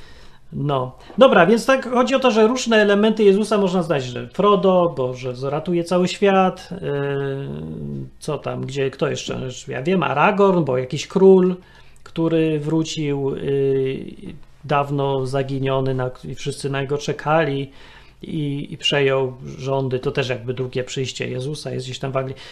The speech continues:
Więc tych elementów z Biblii jest, y, wykorzystanych ładnie dużo w tej książce, ale one są, mm, one nie próbują w ogóle opowiadać Biblii.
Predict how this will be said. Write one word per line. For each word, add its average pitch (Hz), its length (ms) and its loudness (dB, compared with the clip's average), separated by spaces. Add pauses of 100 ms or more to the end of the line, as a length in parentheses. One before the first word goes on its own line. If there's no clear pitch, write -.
(140)
Więc 220 120 -4
tych - 120 -2
elementów 262 560 4
z 175 80 -4
Biblii 214 300 0
jest, 220 340 4
y, 202 240 4 (360)
wykorzystanych 196 1040 2
ładnie 151 680 2 (200)
dużo 143 420 -2
w - 80 -10
tej 147 160 2
książce, - 640 -2
ale 156 280 -2
one 180 280 2
są, 208 340 2 (960)
mm, 190 600 -4
one 220 240 4
nie 247 180 4
próbują 233 840 6
w 156 120 -2
ogóle 190 260 6
opowiadać 180 560 2
Biblii. 208 440 0